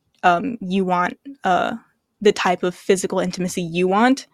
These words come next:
There's a lot more restrictions for, like, yourself, but you really wanna give pleasure to someone else. Pillow princesses are the exact opposite. So they really love receiving, but they have a lot of boundaries with,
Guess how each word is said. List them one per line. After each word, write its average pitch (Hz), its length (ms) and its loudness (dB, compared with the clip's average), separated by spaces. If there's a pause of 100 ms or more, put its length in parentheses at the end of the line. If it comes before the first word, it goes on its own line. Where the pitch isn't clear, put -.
There's 214 180 0
a 196 40 2
lot 190 120 4
more 185 80 2
restrictions 185 580 -2
for, - 160 -10
like, 208 240 -8
yourself, 185 680 2
but 175 120 2
you 185 140 0
really 175 180 0
wanna 175 200 -4
give 165 220 -6
pleasure 175 280 -4
to 196 80 -10
someone 165 320 0
else. - 280 -2
Pillow 233 200 8
princesses 226 840 2 (180)
are 180 500 4 (260)
the 208 80 4
exact 190 240 -2
opposite. 214 580 2
So 190 380 0 (420)
they 185 240 4
really 196 460 2
love 185 600 0 (200)
receiving, 202 840 0 (580)
but 190 160 4
they 185 100 4
have 180 300 -2
a 180 60 4
lot 175 440 0
of 185 560 -4 (100)
boundaries 185 600 0
with, 175 160 -2